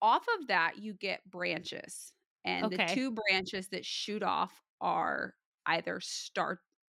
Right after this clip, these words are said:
Speaker 1: Trek or
Speaker 2: Uh-huh.
Speaker 1: Doctor Who. And most, going back, not talking about super nerds, Meg, show off, but most of typical nerds only like one of the two. Like,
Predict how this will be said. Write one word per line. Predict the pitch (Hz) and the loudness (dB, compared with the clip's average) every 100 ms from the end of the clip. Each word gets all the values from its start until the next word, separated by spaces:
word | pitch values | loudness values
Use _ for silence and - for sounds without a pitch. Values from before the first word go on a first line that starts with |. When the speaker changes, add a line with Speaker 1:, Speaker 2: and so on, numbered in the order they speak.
| - | -18
Speaker 1:
Trek | - 214 311 - - _ _ _ _ _ | 0 2 2 0 -20 _ _ _ _ _
or | 214 | -10
Speaker 2:
Uh-huh. | 190 | -2
Speaker 1:
Doctor | 185 151 - 180 | 2 0 -2 -4
Who. | 175 - 151 _ _ _ _ _ | -2 -2 -8 _ _ _ _ _
And | - 190 - - _ - | -2 0 0 -4 _ -8
most, | 190 190 190 185 214 - - _ | -4 2 4 4 2 -6 -12 _
going | - 170 208 | -2 0 2
back, | 190 196 180 - | 2 4 4 2
not | 196 190 - | 4 4 4
talking | 233 190 226 | 2 0 0
about | 220 | -6
super | - - 240 196 | -6 -8 -6 -4
nerds, | 180 180 180 | 0 -2 -2
Meg, | 180 180 170 190 - | 2 4 6 4 -4
show | - 160 151 135 | -4 0 0 2
off, | 139 196 - _ _ _ _ _ _ | 0 0 -4 _ _ _ _ _ _
but | 214 - | 4 4
most | 202 208 202 220 233 - - - | 4 6 8 8 6 -2 -4 6
of | 196 180 175 175 - _ _ _ - | 8 10 8 4 -2 _ _ _ -6
typical | 220 202 185 185 | -4 0 0 2
nerds | 170 160 165 - - - | 2 2 0 -4 -8 4
only | 196 190 180 180 170 | 4 4 2 2 0
like | 165 156 - 160 | 0 -2 -4 -4
one | 165 156 | -2 -2
of | - | -6
the | - | -12
two. | - - | -12 -10
Like, | 165 - | -8 -10